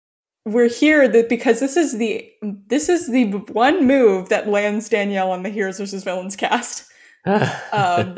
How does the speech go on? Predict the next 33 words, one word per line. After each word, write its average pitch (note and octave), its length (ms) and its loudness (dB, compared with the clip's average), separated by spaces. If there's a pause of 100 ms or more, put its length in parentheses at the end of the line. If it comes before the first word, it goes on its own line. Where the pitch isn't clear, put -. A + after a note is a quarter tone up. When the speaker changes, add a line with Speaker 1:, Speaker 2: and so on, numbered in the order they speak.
Speaker 1:
this B3+ 240 2
is, C#4 320 0
if B3+ 140 -4
you A#3 140 -2
lis-, G#3+ 400 -2
read, A#3+ 420 -2
like, G#3 320 -4
the, G3 340 -8
in, G#3 400 -4 (160)
like, G3+ 260 -6
or A#3+ 280 4 (100)
I B3 60 4
think D#4+ 160 0
it's - 80 -4
on A#3+ 180 2
the G3 80 -4
season. F#3+ 500 -4
No, G3 180 -2
in F3+ 260 -6
the, - 80 -8
in G3+ 180 -4
the G3 80 -6
first G3+ 640 -4
episode A3+ 340 0
of G3+ 80 -2
Heroes G#3 220 4
versus G#3 200 -4
Villains, G3 340 0
when F#3 100 -8
they're F#3 100 -2
going F#3+ 320 -2
through G3 140 -4
everyone, F#3 680 -4